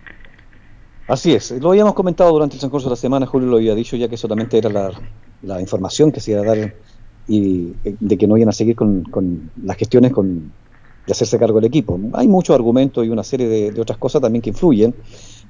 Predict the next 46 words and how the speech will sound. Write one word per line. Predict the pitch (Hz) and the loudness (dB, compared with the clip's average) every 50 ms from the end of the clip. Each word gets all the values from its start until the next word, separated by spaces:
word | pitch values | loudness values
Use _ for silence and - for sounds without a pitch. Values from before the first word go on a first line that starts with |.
| - - | -4 0
pero | 147 143 151 151 147 | 2 4 6 4 4
nosotros | 151 147 - 190 190 | 4 2 0 0 0
también, | 202 185 180 202 202 190 | 0 0 0 -2 -2 -2
bueno, | 180 185 180 175 151 135 - 117 | -2 -2 0 0 0 -2 -2 -4
eh, | 120 120 | -8 -8
eh, | - - 120 117 - | -6 -6 -8 -8 -8
eh, | 110 113 - - | -8 -10 -10 -4
como | - 156 139 143 135 | 0 2 4 4 4
el | 123 | 4
veranito | 127 127 120 120 147 156 - 160 160 | 4 2 2 2 2 2 4 4 4
ese | 156 - 160 151 143 131 123 120 117 | 4 2 2 2 2 2 -2 -2 -2
venía, | 117 117 127 143 156 160 160 151 143 123 | -2 0 0 0 2 2 2 0 0 -2
con | - - 120 120 117 110 107 107 - | -4 -6 -6 -4 -4 -6 -6 -8 -6
veranito | 107 107 113 127 123 135 | -4 -4 -2 -2 0 0
de | |
San | 117 - 110 101 | -2 -2 -4 -4
Juan, | 113 131 139 147 156 | -2 0 0 2 2
decía, | 143 131 - - 147 139 139 131 | 0 -2 -4 -2 0 2 2 4
o | 123 120 117 110 | 4 4 4 2
el | 107 | 0
viejito | 110 110 135 127 - 110 | -2 -4 -4 -2 -2 -2
pascuero | 107 - - 131 143 135 | -4 -2 0 2 2 2
en | 117 | 2
Navidad, | 113 107 107 104 104 135 139 147 185 - - - - - - - - - - | 2 0 0 0 0 0 0 0 -2 -6 -10 -18 -20 -20 -20 -20 -20 -16 -10
a | - | -8
nosotros | 110 117 113 - 156 160 - | -8 -4 -2 -2 0 0 0
también | 147 139 151 151 | 0 0 0 -2
nos | 147 135 - | -2 -2 -2
tocó | 143 127 123 160 165 | -2 0 2 2 2
y | 160 147 | 2 2
lo | 139 127 135 139 | 2 4 4 4
hemos | 139 143 135 131 | 4 2 2 0
pensado | - 123 - - 151 151 147 139 | -2 -4 -2 0 2 4 4 4
bien | 143 156 165 | 2 2 0
en | 160 151 | 0 -2
el | 139 | -2
sentido | - 139 120 120 - 139 139 139 | -2 -4 -4 -4 -2 0 2 2
de | 131 123 113 | 2 2 -2
que, | 113 - 127 117 117 110 - - - | -2 -2 0 0 0 0 -2 -4 0
ojo, | - 147 135 - - 104 98 107 - - - - - - - - - - - _ _ _ _ - - - - - - - | 0 0 0 0 -4 -10 -10 -10 -14 -20 -20 -20 -20 -20 -20 -20 -20 -20 -20 _ _ _ _ -20 -20 -20 -20 -10 -2 0
ellos | 127 127 135 139 127 | 2 4 4 2 2
son | - 143 123 123 | 2 2 2 2
empresarios, | 113 117 - 107 - - 117 104 98 98 95 - - - - - - - _ - - | 0 -2 -4 -6 -2 0 0 0 -2 -4 -10 -14 -16 -18 -20 -20 -20 -20 _ -16 -6
cuidan | - 135 135 135 135 123 | -2 0 2 2 0 -2
su | - - 127 117 | -4 -4 -2 -2
dinero | 113 117 131 127 113 107 117 135 165 | 0 2 2 2 2 2 0 -2 -2